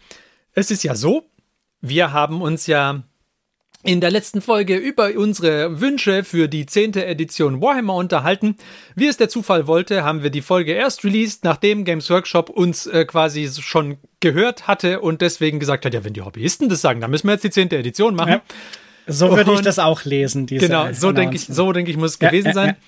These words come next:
Speaker 2: ja.
Speaker 1: Ähm, deswegen unterhalten wir uns mal über alles, was dieses Quartal bisher so released wurde und dann auch noch über die, äh, Ankündigung der kommenden zehnten Edition. Und das ist ein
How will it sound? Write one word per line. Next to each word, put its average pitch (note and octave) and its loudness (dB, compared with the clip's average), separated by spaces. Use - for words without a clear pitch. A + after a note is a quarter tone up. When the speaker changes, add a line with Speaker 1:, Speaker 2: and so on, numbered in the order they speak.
Speaker 2:
ja. D#3+ 2
Speaker 1:
Ähm, E3 -4
deswegen D#3+ 2
unterhalten D3+ 0
wir D3+ 2
uns C#3+ -4
mal C#3+ 2
über C#3+ 2
alles, C4 0
was G3 0
dieses F#3 0
Quartal E3+ 0
bisher D3+ 0
so C#3+ -2
released B2 -4
wurde A3+ 2
und E4 -2
dann D#3+ 0
auch E3 0
noch G#3 -2
über F3 -2
die, F#3 -2
äh, F3 2
Ankündigung D3+ -4
der A#3+ 2
kommenden B2+ -2
zehnten G3 -2
Edition. A3+ 0
Und C#3+ -4
das C#3 -2
ist F3+ -8
ein E3 0